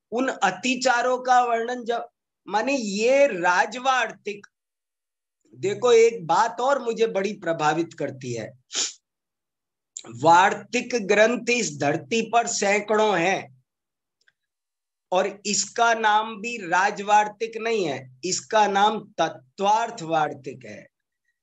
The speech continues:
लेकिन ये इसकी कुछ महानता के कारण तत्वार्थ वार्तिक के नाम से कम और राजवार्तिक के नाम से ज्यादा प्रसिद्ध है।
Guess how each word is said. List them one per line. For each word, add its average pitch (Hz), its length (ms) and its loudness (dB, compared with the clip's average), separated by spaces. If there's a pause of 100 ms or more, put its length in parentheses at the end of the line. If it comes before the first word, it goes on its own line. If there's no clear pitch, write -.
(140)
लेकिन 202 580 0
ये 208 580 4 (180)
इसकी 220 540 -4
कुछ 214 320 -4
महानता 165 920 0
के 196 260 -2
कारण 170 600 2 (640)
तत्वार्थ 240 800 2
वार्तिक 214 680 -2
के 214 220 2
नाम 190 400 0
से 185 300 -6
कम 208 580 -2 (580)
और 175 220 0
राजवार्तिक 196 1160 0
के 190 140 -4
नाम 160 320 0
से 180 240 -4
ज्यादा 147 460 -2
प्रसिद्ध 123 560 -14
है। 95 120 -20